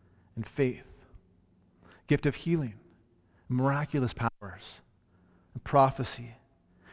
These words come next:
distinguishing between spirits, speaking in different kinds of tongues, the interpretation of tongues,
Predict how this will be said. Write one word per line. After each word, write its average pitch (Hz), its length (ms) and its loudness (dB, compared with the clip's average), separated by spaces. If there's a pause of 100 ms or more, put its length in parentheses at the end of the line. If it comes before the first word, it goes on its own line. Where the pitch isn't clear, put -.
(120)
distinguishing 180 640 8
between 151 380 2
spirits, - 720 0 (640)
speaking 196 440 4
in 151 100 6
different 156 280 2
kinds 139 240 -2
of 117 100 -4
tongues, - 520 -8 (520)
the 131 100 4
interpretation 147 680 0
of 147 160 -2
tongues, 104 500 -12